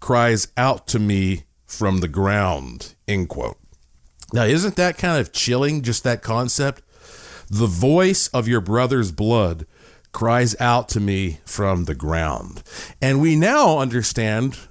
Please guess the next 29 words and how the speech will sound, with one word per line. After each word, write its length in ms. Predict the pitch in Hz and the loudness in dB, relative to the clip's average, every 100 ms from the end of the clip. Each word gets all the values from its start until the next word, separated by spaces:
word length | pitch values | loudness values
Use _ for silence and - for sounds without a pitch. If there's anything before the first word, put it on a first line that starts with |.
| - _ | -20 _
using 500 | 113 123 113 123 110 | 0 2 2 0 -2
D 320 | 98 123 131 | -2 0 2
N 120 | 117 | 2
A 380 | 135 139 117 107 _ | 2 0 0 -6 _
technology, 720 | - 107 92 90 95 85 117 - - - - - - | -2 0 0 0 0 -2 -4 -6 -16 -20 -20 -20 -8
uh, 320 | 104 107 104 92 | 0 2 2 2
and, 200 | 98 95 | 0 0
and, 220 | 95 92 | -2 -4
uh, 340 | 73 92 - - - - - | -6 -8 -10 -16 -18 -20 -10
that 200 | 139 123 117 - | -2 0 0 0
you, 240 | 170 170 | 2 2
I 40 | 113 | 2
mean, 200 | 120 120 | 2 0
if 160 | - | 0
you 100 | 160 | 0
have 220 | 131 202 | 2 2
somebody's 420 | - 185 165 143 117 | 2 0 2 0 0
blood, 580 | 160 226 214 147 139 - _ _ _ _ _ _ - | 2 2 2 -2 -8 -16 _ _ _ _ _ _ 2
all 340 | 156 226 277 | 6 8 6
of 140 | 220 165 | 4 2
their 160 | 165 | 0
physical 460 | - 202 196 - 151 | 2 2 2 0 -2
characteristics 920 | - 185 - 143 170 - 131 113 - | 0 0 0 0 0 0 -2 -2 0
are 120 | 127 | 2
in 200 | 156 226 | 2 2
there. 300 | 131 - - - - - - - - _ _ _ _ - - - | -2 -4 -14 -20 -20 -20 -20 -20 -20 _ _ _ _ -20 -20 -8
So 460 | - 165 160 151 - | 0 4 4 2 2
are 240 | 156 196 | 4 4
you 640 | 214 190 208 214 226 226 | 4 4 2 2 0 -2